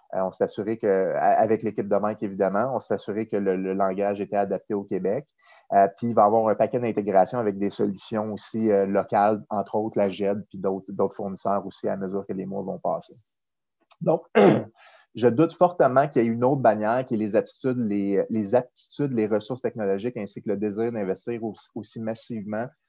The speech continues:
pour adapter une solution comme celle-ci à notre langue ainsi qu'à notre réalité. Euh, puis quand j'ai dit tantôt, là, c'est une, vraiment une solution évolutive. Donc, donc, notre fournisseur ajoute des fonctionnalités à chaque mois.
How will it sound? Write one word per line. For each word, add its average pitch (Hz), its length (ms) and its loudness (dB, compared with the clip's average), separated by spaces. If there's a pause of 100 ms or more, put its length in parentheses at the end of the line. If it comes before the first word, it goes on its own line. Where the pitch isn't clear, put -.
(220)
pour 104 140 0
adapter 98 320 4
une 113 80 -2
solution 98 400 -6
comme 95 220 -6
celle-ci 98 560 -6
à 101 160 -6
notre 98 260 -8
langue 110 320 -4
ainsi - 180 -14
qu'à 104 120 -4
notre 90 180 -8
réalité. 92 480 -8 (1080)
Euh, 104 480 2 (580)
puis - 140 -20
quand 160 160 4
j'ai 151 100 4
dit 127 100 -4
tantôt, 160 360 2
là, 147 100 4
c'est - 200 -10
une, 120 120 -6
vraiment 123 300 -2
une 147 80 -4
solution 131 400 -2
évolutive. 101 600 -2
Donc, 87 220 -6
donc, 104 380 -6
notre 107 200 -4
fournisseur 131 480 0
ajoute 117 400 2
des 110 120 0
fonctionnalités 104 560 -4
à 107 120 2
chaque 135 300 -4
mois. 117 400 -2